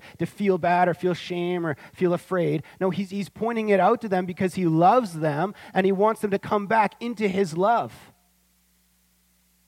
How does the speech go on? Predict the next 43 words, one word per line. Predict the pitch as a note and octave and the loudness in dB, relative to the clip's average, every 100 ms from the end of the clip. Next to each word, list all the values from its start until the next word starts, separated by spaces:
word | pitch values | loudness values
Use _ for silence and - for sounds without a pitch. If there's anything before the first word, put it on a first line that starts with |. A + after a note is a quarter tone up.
| _ _ _ _ - | _ _ _ _ -20
As | - | -6
Paul | G3 | -2
David | F#3+ F#3 E3+ | 2 0 0
Tripp | - G3 | -2 -2
writes, | F#3 F3+ - - G3+ | 2 2 0 -12 -4
"The | F3+ | -2
grace | F3 F#3 G#3 - | 0 2 2 0
that | G3+ | 0
exposes | F3+ - - G#3 G#3+ G3+ F#3+ | -2 -6 0 2 2 0 -4
your | G3+ | -6
sin | - G#3+ G#3 | -6 -4 -4
is | D#3 | -6
the | D#3+ | -8
same | F3+ - - G#3 G#3+ | -10 -10 -8 -6 -6
grace | F#3 G3 F#3+ E3 - - - | -4 -2 -2 -4 -10 -16 -2
that | F#3+ | 2
offers | F3+ F3 F3 | 4 2 -2
you | F3 | -2
forgiveness. | - D#3+ D3+ C#3+ C3 - - - - | -6 -4 -4 -4 -8 -16 -20 -20 -6
The | - | -4
grace | F3 G#3+ G#3 | 2 2 2
that | A3 | 0
exposes | F#3 - - G#3 G#3 G3+ F3 | -2 -4 0 2 4 2 0
your | F3+ | 0
weakness | E3 A3 - F#3+ - | 0 -4 -2 -4 -2
is | E3+ | -6
the | E3 | -6
same | - G#3 F#3+ | -4 -4 -4
grace | D#3 F3+ G#3 E3 - - - | -2 2 2 0 -6 -10 -2
that | F#3 | 2
offers | F3+ E3+ F#3 | 2 2 -2
you | F#3 | -4
strength. | E3 - - G#3 F#3+ D3 - - | -6 -10 -4 -2 -2 -6 -12 0
The | F#3 | 4
love | F#3+ G#3 | 6 4
that | G#3 F#3+ | 2 0
confronts | G#3 F3 - G3+ - | -4 -6 -4 -4 -2
your | F#3 | -4
foolishness | - G3+ A3 G3+ - F#3 F3+ | -4 -4 -2 -2 -2 -6 -6
is | |
the | D#3 | -8
same | F3 - G3+ F#3 | -6 0 0 2
love | F3 F#3 G3 F3 | 4 6 6 4